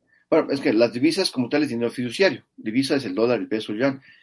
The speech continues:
Y las criptodivisas o el cripto, eh, que el dinero, este, digital son las criptomonedas. Pero bueno, ¿por qué se puede perder? Eh, evidentemente es muy volátil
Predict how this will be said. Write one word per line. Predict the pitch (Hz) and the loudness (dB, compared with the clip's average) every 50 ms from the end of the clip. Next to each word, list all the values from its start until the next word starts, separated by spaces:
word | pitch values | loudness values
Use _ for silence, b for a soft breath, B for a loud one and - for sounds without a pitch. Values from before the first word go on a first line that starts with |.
| b b b b _ _ _ | b b b b _ _ _
Y | - 117 117 | 0 2 2
las | 110 113 - | 2 2 0
criptodivisas | - - - 131 127 123 127 151 151 139 165 165 175 - - - - | -2 -6 -2 0 2 4 4 4 4 4 2 -2 -2 -4 -8 -12 -10
o | 90 98 98 95 | -6 -6 -4 -4
el | 92 87 | -6 -6
cripto, | - 104 104 120 110 101 - - | -8 -8 -4 -4 -4 -4 -6 -8
eh, | - 107 101 - | -8 -6 -6 -2
que | 113 113 110 | 0 0 0
el | 98 101 101 95 | 0 -2 -6 -6
dinero, | 98 107 113 117 120 120 117 113 | -6 -4 -2 0 0 0 0 -2
este, | 110 - - - 107 98 98 | -4 -6 -8 -8 -6 -6 -6
digital | 90 - 95 85 - - 120 120 127 - - | -6 -8 -10 -8 -2 2 2 2 2 -2 -8
son | - 110 107 | -8 -6 -6
las | 101 - | -6 -8
criptomonedas. | - - 127 120 151 170 156 - - B B B B B | -8 -4 -2 0 2 2 0 -2 -4 B B B B B
Pero | B 139 156 | B 6 8
bueno, | 156 143 139 - b b b b b b b | 8 6 4 0 b b b b b b b
¿por | - 151 | -4 -2
qué | 151 180 | -2 -2
se | 175 190 | -2 0
puede | - 208 - - | 2 2 4 4
perder? | 165 143 131 143 143 - - | 4 2 4 2 0 0 2
Eh, | - 135 131 135 135 _ _ _ _ _ _ - 117 113 | 4 4 4 4 2 _ _ _ _ _ _ -8 2 6
evidentemente | 160 165 175 196 214 208 214 196 196 190 196 185 175 | 6 8 8 6 2 2 0 -2 -2 -2 2 4 4
es | 170 156 | 4 4
muy | 156 165 | 2 0
volátil | 151 131 127 127 131 131 - 170 202 - | 0 2 2 4 2 2 0 -2 -4 -6